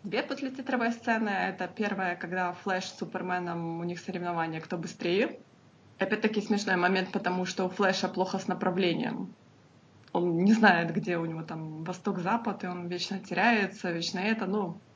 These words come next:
как бы ему это все равно, у него есть суперскорость, он никогда не опаздывает. А вторая сцена — это,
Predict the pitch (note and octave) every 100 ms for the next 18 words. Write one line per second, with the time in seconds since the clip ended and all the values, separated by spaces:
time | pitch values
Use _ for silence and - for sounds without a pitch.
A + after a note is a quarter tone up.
0 | - - G#3 A#3 A3+ A#3 A3+ B3 A3+ A#3
1 | A#3+ G#3+ G3 F#3+ - B3 A3+ - A3+ G#3
2 | G3+ F3+ F3 F3 F3+ F#3 F3+ F3 F#3+ F#3+
3 | E3 - - - - - - G3+ G3+ G3+
4 | G3 G3 G3 G3 - - G#3 G#3 C4 C#4
5 | C4 B3+ B3 - - B3 A#3+ A3+ A3 A3
6 | G3+ G3+ G3+ G3 F#3+ G3 G3